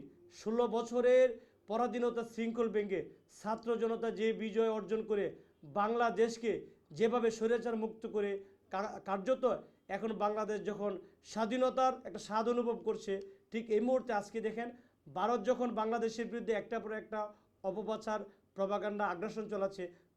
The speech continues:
বাংলাদেশের জনগণ কিন্তু ততই ফুঁসে উঠছে, প্রতিবাদ করছে। এমনকি ভারত যে, ভারত যেভাবে আমাদের দিকে আঙ্গুল তাক করছে, আমরা ঠিক সেভাবে ভারতের দিকে আঙ্গুল তাক করছি। ভারত হয়তো আমাদের দিকে আয়তনে বড় হতে পারে, কিন্তু শক্তি, সাহসের দিক দিয়ে কিন্তু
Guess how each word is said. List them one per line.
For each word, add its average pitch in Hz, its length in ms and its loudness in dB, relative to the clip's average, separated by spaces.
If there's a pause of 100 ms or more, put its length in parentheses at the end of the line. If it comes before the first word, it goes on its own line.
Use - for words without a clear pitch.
বাংলাদেশের 196 480 -4
জনগণ 202 340 -2
কিন্তু 196 160 -4 (100)
ততই 220 260 -6 (320)
ফুঁসে 214 320 -4
উঠছে, 180 220 -8 (320)
প্রতিবাদ 247 380 0 (100)
করছে। 220 260 -4 (540)
এমনকি 262 400 0 (580)
ভারত 247 260 4 (120)
যে, 233 80 -8 (240)
ভারত 226 200 2 (100)
যেভাবে 277 320 6 (100)
আমাদের 254 280 2 (100)
দিকে 247 200 -2 (180)
আঙ্গুল 233 260 -2
তাক 247 180 -2
করছে, 254 240 -4 (500)
আমরা 214 260 0 (100)
ঠিক 233 120 -8 (100)
সেভাবে 226 320 2 (120)
ভারতের 208 300 0
দিকে 202 200 -2
আঙ্গুল 190 260 -4
তাক 190 180 -4
করছি। 180 260 -8 (520)
ভারত 233 280 2
হয়তো 254 240 2
আমাদের 226 320 0
দিকে 233 160 -2 (100)
আয়তনে 220 360 0
বড় 220 160 2
হতে 220 240 0
পারে, 190 160 0 (380)
কিন্তু 208 220 -6 (140)
শক্তি, 233 280 -2 (120)
সাহসের 220 360 -2
দিক 220 140 -6
দিয়ে 220 160 -2
কিন্তু 220 160 -6